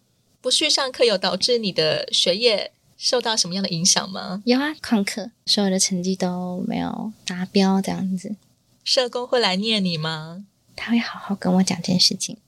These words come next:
Speaker 2: 他也会带你去上课这样。
Speaker 1: 哇哦。
Speaker 2: 对，所以那时候的社工非常有耐心跟我讲这件事情，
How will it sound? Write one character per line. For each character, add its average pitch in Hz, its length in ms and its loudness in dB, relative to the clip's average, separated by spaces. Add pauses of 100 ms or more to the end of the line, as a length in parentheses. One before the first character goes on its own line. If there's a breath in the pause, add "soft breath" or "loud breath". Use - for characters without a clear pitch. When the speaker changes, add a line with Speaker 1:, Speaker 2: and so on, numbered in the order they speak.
Speaker 2:
他 - 100 -6
也 185 120 -6
会 190 120 -6
带 202 160 -2
你 180 120 0
去 185 180 -2
上 185 300 2
课 - 320 -12
这 - 80 -16
样。 - 100 -20 (840)
Speaker 1:
哇 180 280 0
哦。 175 560 -8
Speaker 2:
对， 196 180 -4
所 190 160 2
以 196 120 2
那 202 180 2
时 190 80 -2
候 180 60 0
的 175 80 -2
社 - 200 2
工 185 240 -8 (140)
非 - 100 2
常 247 140 4
有 165 100 -4
耐 180 160 -4
心 180 280 -4
跟 190 120 2
我 190 80 4
讲 185 140 -8
这 180 60 -6
件 185 100 -2
事 - 160 2
情， 175 240 -8